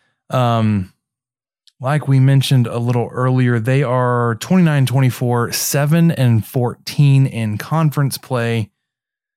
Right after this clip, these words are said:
They, as a team, bat two sixty-two. They have scored two hundred and eighty-six runs, which is eighth in the conference.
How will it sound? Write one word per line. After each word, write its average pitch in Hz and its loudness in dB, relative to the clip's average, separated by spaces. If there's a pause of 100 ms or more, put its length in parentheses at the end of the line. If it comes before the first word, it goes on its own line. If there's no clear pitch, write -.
(960)
They, 139 2 (140)
as 143 0
a 139 2
team, 190 4 (180)
bat 131 -4
two 160 4 (140)
sixty-two. 160 -2 (1120)
They 135 2
have 127 2
scored 123 0 (640)
two 196 2
hundred 160 2
and 131 2
eighty-six 135 0
runs, 117 0 (480)
which 113 -4
is 107 -4 (1000)
eighth - -8
in 151 2
the 127 2
conference. 151 -2